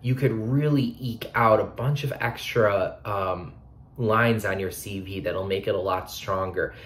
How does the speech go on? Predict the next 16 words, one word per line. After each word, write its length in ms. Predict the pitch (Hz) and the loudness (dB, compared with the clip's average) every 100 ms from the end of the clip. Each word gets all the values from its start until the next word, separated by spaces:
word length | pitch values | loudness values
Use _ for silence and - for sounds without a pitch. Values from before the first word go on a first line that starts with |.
| - - | -16 -6
And 140 | 117 | 0
really 220 | 139 165 147 | 4 6 6
what 140 | - | 4
you're 100 | 110 | 0
trying 260 | - - 196 | -4 -4 0
to 120 | 151 | -2
do 280 | - 110 123 | 0 0 2
in 100 | 104 | 2
that 260 | 98 90 92 | 0 -4 -2
last 480 | 98 98 98 - | 0 -2 -4 -6
year 400 | 107 107 92 - - | 2 4 4 2 -2
is 180 | 98 | -6
paint 360 | - - 139 - | -6 -4 -2 -2
the 60 | 117 | -6
picture 480 | - 110 - 104 | -2 -4 0 -2
of, 420 | 90 101 95 - | 0 0 -2 -2